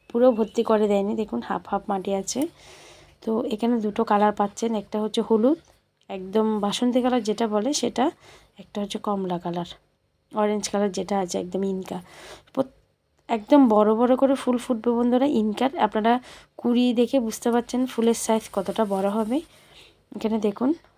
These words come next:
এই গাছগুলো তো একটা একটা গাছে একদম পনেরো থেকে ষোলোটা কুঁড়ি আপনারা পেয়ে পাবেন। মাটিতে বসাতে চাইলে গাছ কিন্তু আরও বড় হবে, গাছে গ্রোথ বেড়ে যাবে। আর যদি মন মনে করছেন এর থেকে বড়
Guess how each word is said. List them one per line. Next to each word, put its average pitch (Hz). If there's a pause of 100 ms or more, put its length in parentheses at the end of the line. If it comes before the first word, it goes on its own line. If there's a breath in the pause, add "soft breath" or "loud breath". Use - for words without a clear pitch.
(960 soft breath)
এই 262
গাছগুলো 262
তো 294
একটা 254
একটা 269
গাছে 220
একদম 240
পনেরো 233
থেকে 247
ষোলোটা 233
কুঁড়ি 220
আপনারা 214
পেয়ে 202
পাবেন। 202 (500 soft breath)
মাটিতে 208
বসাতে 220
চাইলে 240 (240)
গাছ 196
কিন্তু 208
আরও 202
বড় 202
হবে, 226 (580 soft breath)
গাছে 214
গ্রোথ 214
বেড়ে 220
যাবে। 226 (120)
আর 220 (100)
যদি 202
মন 202
মনে 202
করছেন 247
এর 233
থেকে 214
বড় 202